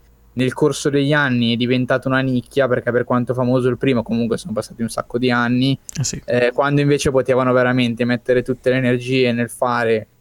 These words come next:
Speaker 1: un Assassin's Creed definitivo e riprendere il corso,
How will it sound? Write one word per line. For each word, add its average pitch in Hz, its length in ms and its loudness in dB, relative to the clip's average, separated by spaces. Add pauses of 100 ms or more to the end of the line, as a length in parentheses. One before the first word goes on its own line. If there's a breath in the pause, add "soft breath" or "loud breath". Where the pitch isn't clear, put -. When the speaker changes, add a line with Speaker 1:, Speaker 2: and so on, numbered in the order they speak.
(140)
Speaker 1:
un 120 120 -2
Assassin's 120 460 -4
Creed 127 260 0
definitivo 127 800 2
e 117 60 2
riprendere 123 480 2
il 117 100 -2
corso, 120 580 0